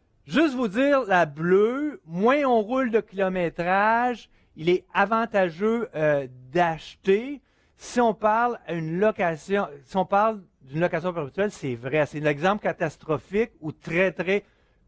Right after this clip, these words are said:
euphorique pour le concessionnaire de la petite madame ou du petit monsieur que il a, il loue, il loue de façon perpétuelle,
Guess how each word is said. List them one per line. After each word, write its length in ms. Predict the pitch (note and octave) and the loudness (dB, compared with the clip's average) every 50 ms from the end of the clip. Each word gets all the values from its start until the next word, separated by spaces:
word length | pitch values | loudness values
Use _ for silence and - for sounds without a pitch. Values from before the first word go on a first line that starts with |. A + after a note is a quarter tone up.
| _ - | _ -8
euphorique 600 | F3+ F#3 - A3+ G3+ F3+ E3 E3 G3+ A#3 - - | -8 -4 0 0 0 0 0 -2 -4 -6 -6 -8
pour 120 | - F3+ | -6 -6
le 80 | E3 D#3 | -6 -4
concessionnaire 800 | - D#3 D3+ - E3+ D#3+ C#3 D#3 D3 C#3+ D#3 E3+ G3 A3+ B3 A#3 - _ _ _ _ _ - | -4 -6 -6 -6 -6 -6 -4 -4 -2 0 2 2 2 2 0 -2 -4 _ _ _ _ _ -2
de 260 | C#3+ E3+ F#3+ G#3 A3 F3+ D#3 | 0 2 4 2 2 0 -2
la 120 | E3 D3 | -4 -4
petite 200 | - _ _ - | -4 _ _ -4
madame 380 | F#3+ E3+ E3 E3 F#3 G3+ G#3+ G3+ | -2 -2 0 0 0 0 0 -2
ou 40 | E3+ | -4
du 80 | C#3+ C#3 | -8 -14
petit 180 | - - - G#3+ | -20 -8 -2 0
monsieur 600 | A3 G3+ F#3 D#3 - F#3+ F#3+ G3 G#3 A3+ B3 B3 - _ _ _ _ _ _ | 0 0 0 -2 -2 0 2 2 2 2 2 -2 -8 _ _ _ _ _ _
que 460 | - - G3 G3 G#3 A3 A#3 B3 A#3+ F3+ - _ _ _ | -2 2 4 4 6 4 4 2 0 -4 -8 _ _ _
il 100 | - F3 F#3+ | 0 2 4
a, 260 | G3+ A3 G#3+ F#3 - _ | 4 4 2 0 -4 _
il 200 | E3+ F3 F3+ F3+ | -6 -4 0 2
loue, 320 | G3 A3+ C4+ D#4 D#4+ C#4+ - _ _ | 2 2 2 2 -2 -4 -8 _ _
il 120 | - D#3 E3+ | -4 0 0
loue 80 | A#3 | 0
de 40 | C4 | 2
façon 260 | - A3+ F#3 G3+ A3 | 2 0 0 0 0
perpétuelle, 760 | G3+ G#3+ F#3 E3 G#3 F#3+ - - G3 G3+ G#3+ A#3 C4+ D4+ D4+ | 0 -2 0 0 -2 -2 0 0 0 2 2 2 2 0 -4